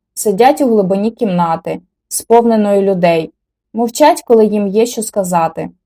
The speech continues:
Такий бар'єр заважає розвиватися, досягати успіху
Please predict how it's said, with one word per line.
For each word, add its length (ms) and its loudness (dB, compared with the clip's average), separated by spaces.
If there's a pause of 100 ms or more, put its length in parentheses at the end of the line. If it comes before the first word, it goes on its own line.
(400)
Такий 280 0
бар'єр 460 2
заважає 540 2
розвиватися, 920 -2 (200)
досягати 580 -2
успіху 720 -4